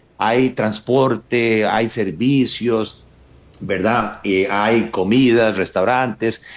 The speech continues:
eh, o sea, dinamiza la economía. Lo que pasa es que ese crecimiento de la construcción privada no es generalizado en todo el país. Está muy focalizado en Guanacaste.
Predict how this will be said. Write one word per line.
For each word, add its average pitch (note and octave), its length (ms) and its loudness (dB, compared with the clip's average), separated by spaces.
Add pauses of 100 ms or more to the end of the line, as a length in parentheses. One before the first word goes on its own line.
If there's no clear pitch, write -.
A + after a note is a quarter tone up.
(180)
eh, G2 220 2
o G2 40 -2
sea, B2+ 300 -2
dinamiza A2 800 0
la G2+ 220 0
economía. D#2 640 -6 (520)
Lo D#3+ 300 4
que G#3+ 100 0
pasa E3+ 640 0
es C#3 280 -2
que C3+ 280 0
ese C3 240 -2
crecimiento A#2+ 720 -2
de D3 100 2
la A2 160 0
construcción G#2+ 720 -2
privada G2 760 2
no F2+ 280 -2
es F#2+ 100 -2
generalizado F2 640 -2
en E2+ 80 -4
todo G2 220 0
el A2+ 80 0
país. F3+ 500 -2 (640)
Está D#3 500 0
muy E3+ 380 4
focalizado C3 1000 0
en G#2+ 160 -4
Guanacaste. E2 760 -6